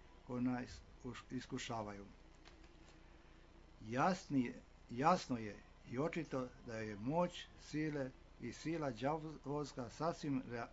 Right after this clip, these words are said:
realna. To je najočigled-, i to je najočiglednije na našim bezbožnim prostorima. Ta sila, moram da kažem, u velikoj je meri prisutna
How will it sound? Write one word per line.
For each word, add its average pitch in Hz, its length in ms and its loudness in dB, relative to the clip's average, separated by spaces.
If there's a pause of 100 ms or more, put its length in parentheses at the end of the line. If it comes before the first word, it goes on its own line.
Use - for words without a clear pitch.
realna. 107 500 0 (560)
To 135 140 2
je 135 140 2
najočigled-, 147 1000 -2 (200)
i 123 200 0
to 143 200 0
je 127 220 2
najočiglednije 143 1080 0 (440)
na 110 140 -4
našim 131 540 0 (380)
bezbožnim 135 1600 2 (560)
prostorima. 104 640 0 (680)
Ta 113 140 -4
sila, 175 540 2 (460)
moram 135 400 4
da 113 120 0 (100)
kažem, 160 400 0 (140)
u 113 60 -8
velikoj 113 540 -2
je 101 80 -4
meri 151 400 2 (480)
prisutna 151 760 0